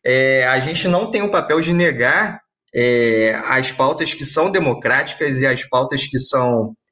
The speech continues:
é, de fato reformistas, mas a gente tem que entender essas pautas como um quadro integrante da Revolução Brasileira. A gente sabe que não é o velho Estado burguês burocrático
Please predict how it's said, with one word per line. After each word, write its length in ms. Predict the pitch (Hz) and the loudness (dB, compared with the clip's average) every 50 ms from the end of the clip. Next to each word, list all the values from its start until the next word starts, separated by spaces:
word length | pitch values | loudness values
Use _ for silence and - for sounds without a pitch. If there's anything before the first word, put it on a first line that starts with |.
| _ _ | _ _
é, 640 | - 123 117 117 117 117 113 113 113 113 110 113 113 | 0 2 2 4 4 4 4 4 4 4 4 4 4
de 160 | 123 127 190 202 | 2 2 0 0
fato 360 | 202 - 190 214 240 285 202 | 0 0 0 0 0 0 0
reformistas, 920 | 165 170 165 170 170 165 135 135 127 131 147 185 208 196 - - - - - _ _ - _ _ | 0 0 0 0 0 0 0 2 2 0 0 0 0 -2 -2 -4 -6 -8 -12 _ _ -20 _ _
mas 240 | - 131 135 139 147 | 0 0 0 2 2
a 80 | 170 165 | 0 0
gente 300 | 147 165 190 - - - | 0 0 -2 -2 -2 -2
tem 160 | - 185 220 | -2 -2 0
que 100 | 220 233 | 0 0
entender 460 | 226 226 196 180 160 156 170 185 185 185 | 0 0 0 0 0 2 2 2 4 2
essas 300 | 185 - - 165 160 - | 2 0 -2 -2 -4 -2
pautas 560 | - - 123 139 160 202 202 - 117 - - - _ _ _ _ _ _ _ | 0 0 2 2 2 2 0 -2 -4 -4 -6 -10 _ _ _ _ _ _ _
como 560 | 160 165 175 180 190 190 185 180 165 156 165 | 0 2 2 2 2 2 4 2 2 2 2
um 140 | 175 170 170 | 0 0 2
quadro 320 | 165 160 165 175 170 175 | 2 2 2 2 0 -2
integrante 580 | 180 196 190 214 208 185 160 160 170 175 - 196 | -2 -2 0 -2 0 0 0 0 0 -2 0 0
da 80 | 202 | 0
Revolução 540 | 208 202 196 202 196 202 202 - 202 196 196 | 2 2 2 2 0 0 0 0 0 0 2
Brasileira. 640 | 196 196 202 208 220 226 220 202 202 160 113 - - _ _ _ _ _ _ _ _ | 2 0 0 0 0 0 2 2 2 2 0 -4 -8 _ _ _ _ _ _ _ _
A 100 | 107 107 | -2 -2
gente 260 | 107 131 170 175 214 | 0 0 -2 -2 -4
sabe 320 | - - 190 175 - 233 233 | -2 -2 0 0 0 -2 -2
que 120 | - 262 | -2 0
não 160 | 240 240 226 | 2 2 2
é 60 | 214 208 | 4 2
o 140 | 208 185 | 2 2
velho 200 | 170 170 170 170 | 2 2 2 2
Estado 480 | 165 170 - - 143 147 151 151 143 127 | 0 -4 -2 0 0 0 2 0 0 -2
burguês 420 | 123 139 143 143 143 143 143 143 | 0 0 0 2 2 2 0 0
burocrático 920 | 143 143 143 139 131 135 - 120 117 131 151 196 202 - - - 113 110 | 0 0 0 0 0 0 0 0 2 2 2 0 0 -4 -8 -10 -12 -12